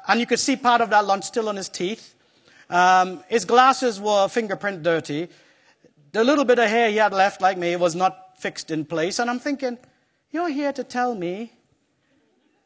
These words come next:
I know a parent is not everything. However,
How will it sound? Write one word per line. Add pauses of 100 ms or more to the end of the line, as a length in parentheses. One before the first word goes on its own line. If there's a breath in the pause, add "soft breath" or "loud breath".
(240)
I
know
a
parent (100)
is
not
everything. (800)
However,